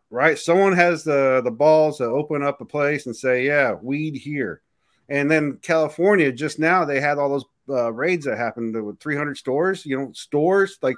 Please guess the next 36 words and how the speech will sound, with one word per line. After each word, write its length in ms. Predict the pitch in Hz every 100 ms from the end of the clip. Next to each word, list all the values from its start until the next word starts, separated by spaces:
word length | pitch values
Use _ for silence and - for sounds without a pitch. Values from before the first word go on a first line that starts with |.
| - _ _ -
you 100 | 180
would 160 | 202
think 200 | 254 214
the 80 | 175
brick 320 | 143 185 202
and 120 | 160
mortar 300 | 147 170 180
were 100 | 131 120
<laughs> 180 | -
safe, 400 | 156 254 151 - 117
right? 360 | 135 185 170
'Cause 120 | - 156
it's 220 | 160 160
supposed 240 | 196 214
to 80 | 180
be 220 | 147 240
that, 300 | 165 104 - _
right? 260 | 123 143 156
We're 140 | 147
supposed 240 | 147 185 175
to 60 |
go 100 | 165
from 180 | 170 151
the, 220 | 135 120 - _ _ _ -
the 80 |
side 300 | 131 170 175
hustle 340 | 165 170 - 175
where 120 | 143
I 60 | 139
meet 220 | 170 -
you 40 |
in 60 | 156
the 40 |
back 320 | 143 160 143
alley 280 | 156 156 160
to, 260 | 139 123 98